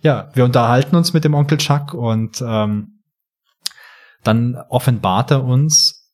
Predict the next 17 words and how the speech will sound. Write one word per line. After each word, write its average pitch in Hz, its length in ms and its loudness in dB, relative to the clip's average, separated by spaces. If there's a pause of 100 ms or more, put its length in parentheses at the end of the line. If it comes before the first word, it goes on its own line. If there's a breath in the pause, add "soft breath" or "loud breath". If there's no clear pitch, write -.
dass 107 500 2
es - 280 2
einfach 120 400 -2
nur 120 120 2
noch 120 200 -4
eine 113 300 -2
Möglichkeit 107 640 -4
gibt, 104 240 -10
wie 104 100 -8
wir, 95 360 -8
wie 101 100 -10
wir 101 80 -8
die 101 100 -10
ganze 92 360 -10
Welt 82 260 -14
retten - 300 -20
können. 82 380 -20